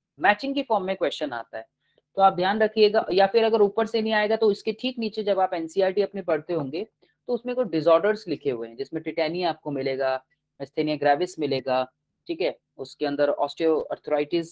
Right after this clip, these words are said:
या osteoporosis एक disease है, वो disorder जो है वो मिलेंगे आपको। वहां से नहीं तो वहां से question पूछ लेते हैं। तो ultimately इस chapter का जो last page है वो आप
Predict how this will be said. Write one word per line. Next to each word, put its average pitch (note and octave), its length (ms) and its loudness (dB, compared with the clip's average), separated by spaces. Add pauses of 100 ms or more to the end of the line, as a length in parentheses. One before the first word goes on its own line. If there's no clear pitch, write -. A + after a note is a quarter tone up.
(160)
या C3+ 260 -2
osteoporosis D#3 840 -2
एक D3 200 -6
disease C#3+ 320 -2
है, D3+ 60 0
वो C#3+ 200 0
disorder C#3 380 0
जो C#3+ 100 -4
है C#3+ 60 2
वो D3+ 140 -4
मिलेंगे C3+ 360 -4
आपको। B2+ 340 -6 (460)
वहां G#3 180 2
से C4+ 140 -2
नहीं B3 140 -2
तो A#3+ 100 2
वहां F#3+ 220 0
से G3+ 100 -6
question D#3+ 320 -2
पूछ C#3 300 -8
लेते A#2 180 -10
हैं। A#2+ 80 -14
तो F3 100 2
ultimately A#3+ 460 -2
इस B3 120 -6
chapter G3+ 280 -2
का A3 120 2
जो G#3+ 120 0
last D#3 440 0
page C#3+ 260 -2
है A2 100 -14 (520)
वो A#3 100 2 (120)
आप G#3+ 220 4